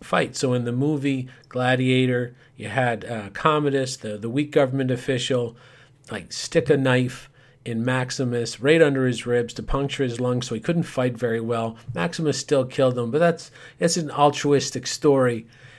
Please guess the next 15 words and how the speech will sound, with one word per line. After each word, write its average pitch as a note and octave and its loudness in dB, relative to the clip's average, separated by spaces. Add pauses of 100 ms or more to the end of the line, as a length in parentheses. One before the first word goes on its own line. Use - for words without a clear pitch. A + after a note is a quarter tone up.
(160)
And C3 -2 (320)
th-, B2+ -10 (140)
you C3+ 0
have E3+ 2
to D#3 0
really C#3+ 2
watch B2+ 0 (420)
your D3 0
intake D3+ 2
of - -6
poisons D3 -2 (380)
and A#2+ -4
toxins, C3 -2 (320)
because C3+ -2 (340)
that, D3 0